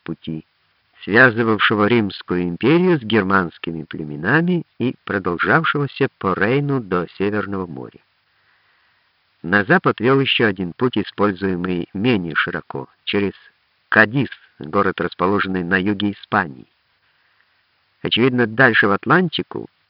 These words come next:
римские мореходы не проникали. Когда пал Карфаген и римляне уничтожили его военный флот,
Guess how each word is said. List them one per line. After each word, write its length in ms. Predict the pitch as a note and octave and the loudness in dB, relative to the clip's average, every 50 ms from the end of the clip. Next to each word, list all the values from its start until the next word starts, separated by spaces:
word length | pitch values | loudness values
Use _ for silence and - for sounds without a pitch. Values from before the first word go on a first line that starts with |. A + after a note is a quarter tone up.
| _ _ _ _ - | _ _ _ _ -2
римские 460 | F2+ A2+ C#3 D#3+ D3 - - D3+ C#3 | 2 2 2 2 0 -2 -2 0 0
мореходы 440 | B2 A2+ G2 - - C3 C3 B2 A#2 | 2 0 0 2 2 2 2 2 0
не 220 | G2+ F#2 A2 A2+ | 0 0 -2 -2
проникали. 520 | - - G#2+ G#2 G2+ F#2+ - - - - - _ _ _ _ _ _ _ _ _ _ _ _ _ _ _ _ _ _ _ _ _ _ _ _ _ _ _ _ _ _ _ _ _ _ _ _ _ _ _ _ _ _ _ _ _ _ _ _ - | -2 -4 -4 -4 -4 -6 -8 -8 -8 -10 -14 _ _ _ _ _ _ _ _ _ _ _ _ _ _ _ _ _ _ _ _ _ _ _ _ _ _ _ _ _ _ _ _ _ _ _ _ _ _ _ _ _ _ _ _ _ _ _ _ 0
Когда 260 | - F#2+ G2 A2 A2+ | 0 2 4 4 2
пал 260 | - - F3 G3 G3+ | 4 6 4 4 4
Карфаген 720 | F3 - D#3 D3 - - B2+ A#2 G2+ G2 G2 G2 G2 G#2 - | 4 4 2 2 4 2 0 2 2 2 0 2 2 0 -2
и 100 | - G#2 | -2 0
римляне 460 | G#2 C3 D3+ D3+ D3+ C#3+ C#3 C3+ - | 2 2 2 4 4 2 2 2 0
уничтожили 800 | - C#3 C#3 C#3 C3 - - - - C#3 B2 G#2+ - F#2+ F#2+ F#2 | 2 2 2 2 0 -2 -4 0 4 4 6 6 4 2 0 0
его 300 | F#2+ F#2+ G2+ G#2 G#2 G2+ | -2 0 0 0 0 2
военный 480 | F#2+ G#2 G#2+ B2 C3+ B2+ A#2 A2 G#2+ G2 | 2 2 2 2 2 0 0 -2 -4 -4
флот, 400 | - - - F#2 F2+ F2 G2+ - | -6 -4 -6 -2 0 0 0 -2